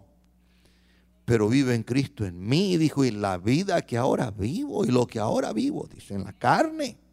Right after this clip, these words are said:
lo vivo en la fe de Él". Fe que pudo ver las promesas y ver que estaba escrito. La vida que ahora, antes era un buen miembro ahí en la iglesia religiosa, pero ahora está viviendo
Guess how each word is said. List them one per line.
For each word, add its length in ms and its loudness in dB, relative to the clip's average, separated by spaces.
lo 180 4
vivo 240 6
en 80 4
la 120 0
fe 240 0
de 420 -2
Él". 180 -6
Fe 380 4
que 140 2
pudo 400 8
ver 220 8
las 260 2
promesas 1120 0
y 140 0
ver 300 8
que 100 0
estaba 320 0
escrito. 760 0
La 160 4
vida 320 4
que 100 -4
ahora, 220 6
antes 320 4
era 180 6
un 140 2
buen 200 6
miembro 440 4
ahí 240 0
en 100 0
la 80 2
iglesia 480 2
religiosa, 720 2
pero 200 2
ahora 160 6
está 220 0
viviendo 640 4